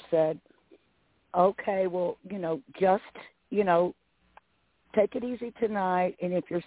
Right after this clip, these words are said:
still feeling this upset tomorrow, we'll let you call your mother." And then, of course, they didn't make it to tomorrow. But what had happened was, you know, the group of Girl Scouts and their parents all gathered at this church, uh,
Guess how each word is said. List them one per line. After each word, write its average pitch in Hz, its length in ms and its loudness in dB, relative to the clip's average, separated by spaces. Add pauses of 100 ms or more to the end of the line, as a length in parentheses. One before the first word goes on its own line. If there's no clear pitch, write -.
still 202 240 2
feeling 202 400 -2
this 180 160 -4 (400)
upset 180 440 -2
tomorrow, 165 640 -2 (460)
we'll 185 180 6
let 170 200 0
you 165 100 -6
call - 240 -4
your - 160 -10
mother." - 480 -6 (440)
And 165 60 4
then, 160 100 6
of 147 100 2
course, 147 320 0
they 131 100 4
didn't - 260 -2
make 160 240 4
it - 120 -2
to 165 100 -4 (100)
tomorrow. - 280 -4 (320)
But 202 100 4
what 240 140 2
had - 120 -10
happened 196 540 -2
was, 156 320 -10 (520)
you 190 120 -4
know, 185 140 0
the 175 100 -6
group 240 540 -4
of 196 180 -2
Girl 196 380 4
Scouts 165 400 -2
and 185 120 -6
their 190 100 0
parents 180 500 -6
all 165 280 4
gathered 165 400 2
at 160 200 -6
this 143 120 -8 (200)
church, 170 260 0 (640)
uh, 160 360 0